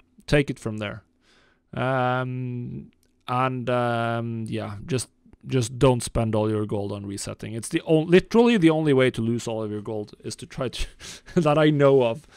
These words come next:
is to try to reset the market without understanding why it works and then screwing up and buying something that, where you'll get undercut to death. So guys, that was it. Thanks for watching. Hopefully you learned something. This was more on the conceptual level,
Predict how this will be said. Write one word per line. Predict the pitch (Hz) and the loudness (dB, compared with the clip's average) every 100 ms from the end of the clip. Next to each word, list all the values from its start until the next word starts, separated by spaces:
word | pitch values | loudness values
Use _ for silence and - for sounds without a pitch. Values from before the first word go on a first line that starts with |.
| - - - | -20 -20 -10
is | 117 | -8
to | 143 | -6
try | - 156 143 | 0 2 2
to | 143 | 0
reset | 131 131 139 - | 0 0 0 -2
the | |
market | 113 113 110 123 | 0 0 -2 -2
without | 117 113 113 | -2 -2 -4
understanding | 107 107 120 110 107 107 | -8 -8 -8 -8 -8 -8
why | 104 107 113 - | -8 -8 -12 -14
it | 123 - | -14 -8
works | 117 110 - - | -6 -8 -12 -14
and | 113 107 | -12 -10
then | 104 104 - | -10 -12 -14
screwing | - - 117 107 | -8 -4 -2 -4
up | 104 | -8
and | 110 | -8
buying | 104 107 110 | -6 -6 -6
something | - 110 127 | -10 -10 -12
that, | 127 110 | -10 -6
where | 104 | -6
you'll | 104 107 107 | -6 -6 -8
get | 107 110 | -8 -10
undercut | 117 104 104 107 - - | -10 -14 -12 -14 -16 -16
to | - | -12
death. | 101 101 - - - - - - - _ _ _ _ _ _ _ _ _ | -12 -14 -18 -20 -20 -20 -20 -20 -20 _ _ _ _ _ _ _ _ _
So | - 214 | 0 4
guys, | 247 262 - | 6 6 4
that | 196 226 | 2 4
was | 208 160 | 4 2
it. | 220 220 - _ - | 2 0 -4 _ -8
Thanks | - 185 214 | 2 4 4
for | - 175 | 2 4
watching. | 165 202 - 202 | 6 6 6 2
Hopefully | 185 170 180 185 175 | 6 4 4 4 6
you | 156 147 | 6 8
learned | 156 160 | 6 6
something. | - 165 147 185 185 _ - | 4 2 4 2 0 _ 4
This | 175 196 | 4 6
was | 190 | 4
more | 175 196 | 8 8
on | 214 | 8
the | 208 | 6
conceptual | - 180 165 180 190 - 185 156 | 4 2 4 4 2 2 4 6
level, | 139 139 208 | 4 4 2